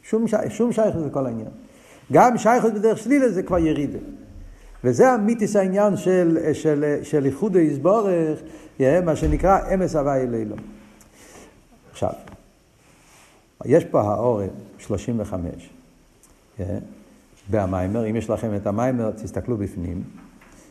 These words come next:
יא, אז הרב אומר, יא, כאן יש, זה, האור יסודית בכל חסידס. הסוגיה של אחדות הוויה, זו סוגיה בכלל יסודית בחסידס, הרי זה היה כל גילוי הבעל שם טוב,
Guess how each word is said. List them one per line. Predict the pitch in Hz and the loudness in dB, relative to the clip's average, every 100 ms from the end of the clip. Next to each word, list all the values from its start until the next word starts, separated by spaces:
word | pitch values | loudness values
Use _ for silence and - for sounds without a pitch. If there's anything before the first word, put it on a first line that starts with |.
| _ - | _ -8
יא, | 90 98 - | -6 -6 -8
אז | 107 95 | -8 -4
הרב | 95 165 | -2 -2
אומר, | 127 107 123 135 101 95 104 - - - - 95 - | -2 -2 -2 -2 -2 -6 -8 -14 -16 -12 -10 -8 -4
יא, | 101 101 98 | -4 -4 -4
כאן | 135 131 | -2 -2
יש, | 131 120 - | -2 -4 -6
זה, | 98 101 120 104 98 - | -4 -2 -4 -4 -4 -4
האור | 101 131 | -2 -2
יסודית | 120 104 104 92 120 135 - - - - - - - 90 | -2 -4 -6 -6 -2 -4 -6 -14 -20 -20 -20 -20 -16 -6
בכל | 107 117 117 117 135 | -2 0 0 0 -2
חסידס. | 139 143 139 110 - - - _ - - - - - | -2 -4 -4 -4 -10 -20 -20 _ -20 -20 -20 -16 -14
הסוגיה | - 101 110 135 | -10 -6 -2 -2
של | 131 113 | -2 -2
אחדות | 127 123 120 | -2 -4 -4
הוויה, | 101 120 160 127 104 98 | -2 -2 -2 -2 -4 -6
זו | |
סוגיה | 90 98 90 110 | -8 -6 -4 -4
בכלל | 110 104 127 | -4 -2 -2
יסודית | 151 143 123 117 | -2 -4 -4 -6
בחסידס, | 92 - 101 120 120 | -6 -6 -4 -6 -8
הרי | 92 87 | -8 -4
זה | 101 | -2
היה | 107 107 117 | -2 -2 -4
כל | - 107 | -4 -4
גילוי | 104 120 | -2 -2
הבעל | 110 104 90 | 0 -2 -4
שם | 92 131 139 | -4 -4 -2
טוב, | 123 | -4